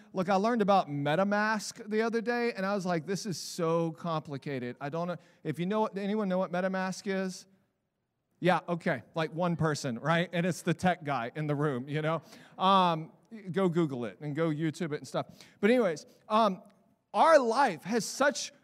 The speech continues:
deeper substance and significance than, than what it is that maybe we would think of. We are invited into something.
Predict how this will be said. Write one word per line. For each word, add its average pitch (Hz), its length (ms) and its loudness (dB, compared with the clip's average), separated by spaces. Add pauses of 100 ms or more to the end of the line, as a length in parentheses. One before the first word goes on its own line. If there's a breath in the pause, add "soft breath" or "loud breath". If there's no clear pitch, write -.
(180 soft breath)
deeper 226 440 2
substance 214 680 -2
and 170 100 -6
significance 214 760 0
than, 190 260 -2 (140)
than 202 160 2
what 226 160 4
it 233 100 4
is 233 280 4
that 208 220 -2
maybe 214 300 0
we 190 220 -2
would 185 260 -2
think 208 240 -4
of. 139 160 -6 (540 soft breath)
We 285 240 4
are 311 100 4
invited 247 960 0
into 240 760 0
something. 233 640 -2